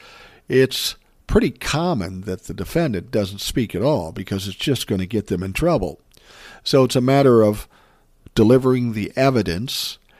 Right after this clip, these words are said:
and then getting a decision based on the evidence.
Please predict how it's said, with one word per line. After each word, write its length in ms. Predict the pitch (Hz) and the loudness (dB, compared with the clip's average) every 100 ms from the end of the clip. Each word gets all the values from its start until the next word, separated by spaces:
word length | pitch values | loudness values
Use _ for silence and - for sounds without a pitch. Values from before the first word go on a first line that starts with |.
| _ _ | _ _
and 160 | - 104 | -2 2
then 140 | 107 | 2
getting 320 | 104 117 110 95 | 2 2 2 0
a 80 | |
decision 720 | 87 98 95 - 175 107 92 | -2 -4 -2 2 2 2 -4
based 400 | 95 98 101 - | -4 -2 -2 -2
on 160 | 104 98 | -2 -2
the 160 | 98 147 | 0 2
evidence. 600 | 156 101 - 139 - | 2 -2 -6 -14 -16